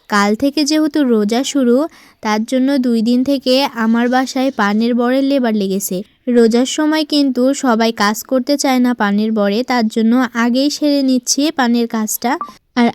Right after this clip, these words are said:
আমাদের গ্রামের মানুষেরা কিন্তু পানের বর যখন বান্ধা হয়, তখন কিন্তু একদম আনন্দ উৎসবের মতন মেতে ওঠে। আর তাদের লেবারের কিন্তু অনেক ভালো মন্দ খাওয়া দাওয়া হয়। আর আজকে আমার বাসায় যেমন লেবার লেগেছে, আমরাও যেমন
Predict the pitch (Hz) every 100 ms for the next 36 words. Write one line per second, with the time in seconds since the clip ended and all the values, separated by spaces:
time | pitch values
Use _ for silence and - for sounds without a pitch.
0 | 214 214 214 233 294 294 302 311 320 311
1 | 302 302 302 285 277 269 247 240 247 277
2 | 254 208 220 247 233 220 214 233 277 277
3 | 285 262 208 208 220 233 240 240 240 214
4 | - 247 254 262 262 277 240 220 220 226
5 | 269 - 220 220 233 247 262 262 - 262
6 | 262 262 254 269 254 233 220 226 240 247
7 | 254 285 - _ _ 220 226 226 226 220
8 | 220 247 277 262 233 220 226 240 262 -
9 | 269 247 269 277 233 226 233 247 233 247
10 | 254 247 247 285 285 277 226 208 208 202
11 | 214 - - - - 220 220 226 - 285
12 | 294 294 285 285 302 285 269 269 254 226
13 | 220 240 254 254 240 233 240 277 - -
14 | - - 226 226 233 269 285 294 311